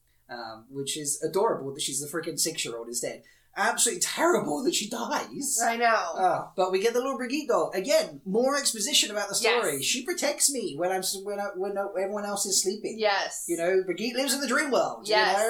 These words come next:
Speaker 1: know, all this. I have many Brigitte dolls because she lives many lives.
Speaker 2: She can be your friend now.
Speaker 1: Yes, exactly.
Speaker 2: Yes.
Speaker 1: Matt and Brigitte become friends later on. Like, they speak the
Speaker 2: Yes.
Speaker 1: old tongue together and shit. Like, ah, love it.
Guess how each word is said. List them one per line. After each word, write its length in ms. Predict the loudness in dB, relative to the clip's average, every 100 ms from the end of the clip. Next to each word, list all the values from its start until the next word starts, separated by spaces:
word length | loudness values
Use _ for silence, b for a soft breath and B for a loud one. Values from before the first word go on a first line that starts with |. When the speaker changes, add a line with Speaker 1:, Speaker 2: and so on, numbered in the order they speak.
| 0
Speaker 1:
know, 60 | 0
all 80 | 0
this. 360 | 2 0 -4 -10 -4
I 120 | -2
have 200 | 0 -2
many 200 | -2 -4
Brigitte 300 | -4 -4 -6
dolls 400 | -6 -8 -8 -10
because 300 | -8 -4 -2
she 100 | -2
lives 160 | -2 -4
many 180 | 0 2
lives. 400 | 4 2 0 0
Speaker 2:
She 140 | 0
can 160 | 0 -2
be 80 | -2
your 180 | 0
friend 320 | 0 0 -2 -2
now. 360 | -2 0 0 0
Speaker 1:
Yes, 520 | 0 0 -2 2 2
exactly. 440 | 4 4 6 4 2
Speaker 2:
Yes. 260 | 2 2
Speaker 1:
Matt 160 | 2 2
and 80 | 2
Brigitte 300 | 2 0 -2
become 260 | 0 0
friends 320 | 0 -2 0
later 260 | 0 0 2
on. 240 | 2 2
Like, 200 | 0 -4
they 80 | -2
speak 240 | 0 0 0
the 80 |
Speaker 2:
Yes. 80 | 2
Speaker 1:
old 120 | 2 0
tongue 100 | -8
together 340 | -6 -6 -6
and 140 | -10 -8
shit. 220 | -8 -8
Like, 300 | -10 -10 -12 -2
ah, 420 | 2 4 2 0 -8 -6
love 160 | -6
it. 160 | -4